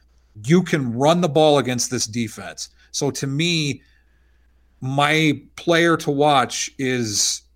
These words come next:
the rushing offense of the Broncos, because if the Broncos are able to rush the ball,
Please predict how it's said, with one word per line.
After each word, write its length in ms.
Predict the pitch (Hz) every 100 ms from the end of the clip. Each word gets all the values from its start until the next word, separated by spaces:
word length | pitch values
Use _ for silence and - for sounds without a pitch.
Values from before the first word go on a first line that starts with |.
| _ _
the 100 | 117
rushing 400 | 113 143 - 151
offense 460 | 135 127 - 131 120
of 80 |
the 60 | 110
Broncos, 520 | 107 101 92 92 90
because 240 | 104 110 110
if 80 |
the 80 | 117
Broncos 520 | 92 127 151 160 160
are 120 | 143 139
able 200 | 143 131
to 120 | 123
rush 440 | 95 101 127 139
the 120 | - 135
ball, 480 | 120 110 95 87